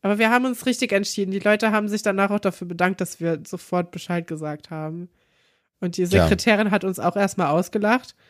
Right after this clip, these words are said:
Speaker 1: aber auf eine herzliche Art und Weise. Und dann haben wir uns auch bei ihr zurückgemeldet und dann war sie auch sehr glücklich, dass, dass wir es geschafft haben. Sie war
Speaker 2: Das
Speaker 1: sehr,
Speaker 2: ist doch
Speaker 1: sehr,
Speaker 2: schön.
Speaker 1: sehr, sehr lieb. Ja, aber das,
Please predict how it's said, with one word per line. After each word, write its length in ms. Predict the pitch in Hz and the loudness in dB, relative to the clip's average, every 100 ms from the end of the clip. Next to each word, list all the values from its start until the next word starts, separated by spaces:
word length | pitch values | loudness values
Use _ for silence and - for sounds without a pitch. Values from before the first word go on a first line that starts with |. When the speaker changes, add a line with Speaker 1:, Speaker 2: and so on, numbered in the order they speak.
| _ _ _ | _ _ _
Speaker 1:
aber 240 | 185 196 | 2 4
auf 140 | 190 190 | 2 2
eine 100 | 190 | 2
herzliche 500 | 196 196 - 175 170 | 2 2 -2 -2 0
Art 220 | 160 165 | 0 0
und 180 | 170 - | -4 0
Weise. 480 | 160 170 175 190 214 | 2 2 0 0 0
Und 140 | 196 | 0
dann 100 | 185 | 2
haben 140 | 196 | 2
wir 60 | 185 | 2
uns 100 | 196 | 2
auch 100 | 196 | 0
bei 140 | - | 0
ihr 120 | 180 180 | 0 -2
zurückgemeldet 880 | - 185 214 214 208 214 240 214 - | -2 0 0 0 0 2 2 0 -4
und 80 | 175 | -2
dann 160 | 175 | 2
war 160 | 185 190 | 2 2
sie 120 | 175 | 0
auch 100 | 170 | -4
sehr 180 | - 175 | -2 -4
glücklich, 400 | - 175 - 180 | -4 -8 -8 -10
dass, 320 | 175 - - _ _ | -10 -10 -18 _ _
dass 100 | 175 | -14
wir 60 | 180 | -12
es 100 | 165 | -12
geschafft 480 | - - 170 175 - | -12 -4 -4 -2 -4
haben. 320 | 175 170 185 _ _ _ _ _ | -4 -4 -6 _ _ _ _ _
Sie 200 | 185 175 | -10 -6
war 120 | 165 165 | -4 0
Speaker 2:
Das 80 | |
Speaker 1:
sehr, 100 | 160 | 4
Speaker 2:
ist 100 | 92 92 | 4 4
doch 60 | |
Speaker 1:
sehr, 140 | 175 175 | 2 2
Speaker 2:
schön. 200 | 80 80 | 0 2
Speaker 1:
sehr, 140 | 131 | 0
sehr 140 | 170 160 | 0 -4
lieb. 340 | 165 170 170 _ | -4 -8 -10 _
Ja, 280 | 170 165 - | -10 -8 -10
aber 220 | - 175 170 | -8 -6 -6
das, 160 | 185 | -8